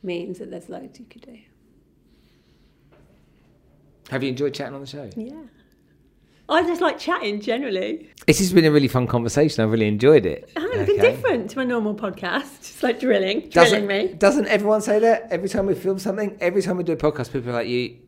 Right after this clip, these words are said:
Speaker 1: That's
Speaker 2: you're,
Speaker 1: quite
Speaker 2: you're
Speaker 1: good,
Speaker 2: asking."
Speaker 1: though.
Speaker 2: That's because it's, I'm not trying to do it. I'm not trying to create content for a podcast. I'm trying to have a real conversation.
Speaker 1: Yeah.
Speaker 2: And I think that a lot of the time people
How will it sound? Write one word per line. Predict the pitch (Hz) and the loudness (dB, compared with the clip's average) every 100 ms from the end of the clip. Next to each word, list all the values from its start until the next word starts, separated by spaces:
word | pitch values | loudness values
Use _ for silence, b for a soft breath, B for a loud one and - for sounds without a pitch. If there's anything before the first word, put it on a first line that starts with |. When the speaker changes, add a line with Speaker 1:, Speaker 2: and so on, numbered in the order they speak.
| _ _ | _ _
Speaker 1:
That's | 95 - 226 330 139 | -18 -16 -8 -4 0
Speaker 2:
you're, | 143 | 0
Speaker 1:
quite | - | 0
Speaker 2:
you're | 135 | -2
Speaker 1:
good, | 135 | -2
Speaker 2:
asking." | 127 - - 87 | -2 -2 -4 -4
Speaker 1:
though. | 185 B - | -8 B -4
Speaker 2:
That's | 180 | -4
because | 190 202 185 156 | -2 -2 -4 -4
it's, | 147 - B B | -8 -12 B B
I'm | - 175 | -4 0
not | 180 - | -2 -2
trying | 196 208 | -2 0
to | |
do | 127 110 | 0 0
it. | 104 - | -2 -6
I'm | 127 143 | -8 -8
not | - | -6
trying | 180 175 | -4 -4
to | |
create | 170 143 120 | -4 -4 -4
content | - 170 - 98 | -6 -6 -6 -6
for | - | -6
a | 101 | -6
podcast. | 156 170 107 87 107 | -6 -6 -8 -8 -8
I'm | |
trying | 117 175 | -8 -6
to | 151 | -4
have | |
a | 113 | -2
real | 113 110 | 0 0
conversation. | 110 98 92 151 143 67 - B B 226 | -2 -6 -4 -4 -4 -8 -14 B B -12
Speaker 1:
Yeah. | 220 | -4
Speaker 2:
And | 123 | -2
I | 127 | 0
think | 151 92 | -2 -2
that | 120 110 - | -4 -4 -4
a | 123 | -2
lot | 127 | -2
of | 131 | -4
the | 117 | -6
time | 123 110 104 | -6 -6 -4
people | 113 101 110 107 | -6 -4 -6 -6